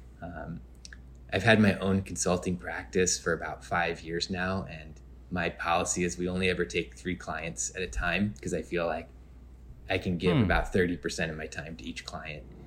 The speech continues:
Speaker 1: Um,
Speaker 2: Right. So you
Speaker 1: any
Speaker 2: just
Speaker 1: more
Speaker 2: save
Speaker 1: than that
Speaker 2: ten percent for yourself?
Speaker 1: <laughs> Yeah, exactly. And any, any more than that, it gets, starts to get a little too diffuse.
Speaker 2: Is that what you do full time now? Is, is a independent contractor essentially for industrial design?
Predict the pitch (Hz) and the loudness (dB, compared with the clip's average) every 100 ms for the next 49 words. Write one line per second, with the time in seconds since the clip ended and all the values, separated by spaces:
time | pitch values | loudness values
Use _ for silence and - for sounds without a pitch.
0 | - - - - 107 101 - - - - | -18 -16 -14 -4 2 2 2 -8 -20 -20
1 | - - - - - 123 117 127 104 127 | -18 -18 -18 -18 0 6 10 12 12 10
2 | 95 90 131 127 131 107 120 113 - 110 | 8 10 10 12 8 6 4 0 2 2
3 | 101 - 110 123 - - - - 135 - | 2 6 6 6 -2 -18 -20 6 6 10
4 | 143 - - - - 95 87 92 92 104 | 10 10 6 4 0 0 0 2 2 2
5 | - - - - - 117 120 131 127 127 | -8 -12 -10 -10 4 10 12 12 12 10
6 | 127 135 113 104 104 95 90 - 98 - | 10 12 12 10 8 6 4 2 0 2
7 | 104 92 92 90 90 90 87 - 90 87 | 2 2 4 4 4 4 2 0 -2 -2
8 | - 85 82 78 - - - - - 131 | -6 -8 -4 -4 -4 -4 -6 -8 -2 10
9 | 147 151 147 139 143 131 135 - 156 135 | 12 12 12 8 8 8 6 8 12 12
10 | - 131 131 131 131 123 117 104 - - | 12 8 8 10 10 10 6 2 -4 -2
11 | 117 101 110 104 - 143 131 123 123 120 | 0 8 10 10 6 6 8 8 6 4
12 | 110 117 117 110 120 - 113 - 123 117 | 2 2 2 4 0 2 0 2 4 4
13 | - 120 117 - 110 104 104 104 104 - | 4 0 0 0 2 2 2 2 2 2
14 | - 90 92 95 90 | -2 -2 -2 -2 -4